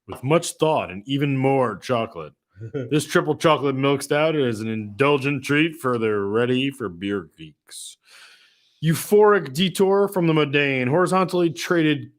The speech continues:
Speaker 1: cacao nibs and powder give this beer naturally luscious chocolate flavor and aroma.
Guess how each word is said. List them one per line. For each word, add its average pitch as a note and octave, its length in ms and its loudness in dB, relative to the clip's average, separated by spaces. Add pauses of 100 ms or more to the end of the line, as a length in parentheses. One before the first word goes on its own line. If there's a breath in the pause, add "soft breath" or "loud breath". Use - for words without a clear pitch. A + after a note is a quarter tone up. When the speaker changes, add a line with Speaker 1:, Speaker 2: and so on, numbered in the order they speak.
(160)
Speaker 1:
cacao F3 720 -4
nibs D#2+ 720 -12 (300)
and C3+ 160 -8
powder B2+ 440 2
give C#3 260 -2
this D3+ 180 -2
beer D#3+ 280 0
naturally E3+ 680 -2
luscious B2 600 0
chocolate G2 500 -4
flavor F#2+ 340 -4
and F2+ 100 -8
aroma. E2+ 480 -10